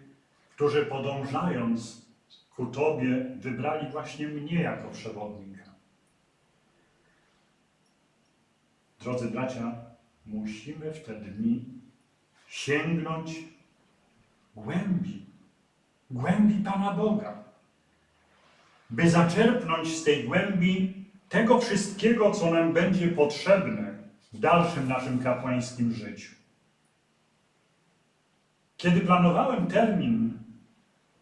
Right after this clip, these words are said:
naszych, naszych dni skupienia,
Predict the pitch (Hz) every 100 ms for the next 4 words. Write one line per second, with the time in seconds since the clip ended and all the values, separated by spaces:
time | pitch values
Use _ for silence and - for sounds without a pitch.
0 | - 117 127 135 135 - - - 135 139
1 | 135 120 110 147 175 - 120 143 170 170
2 | - -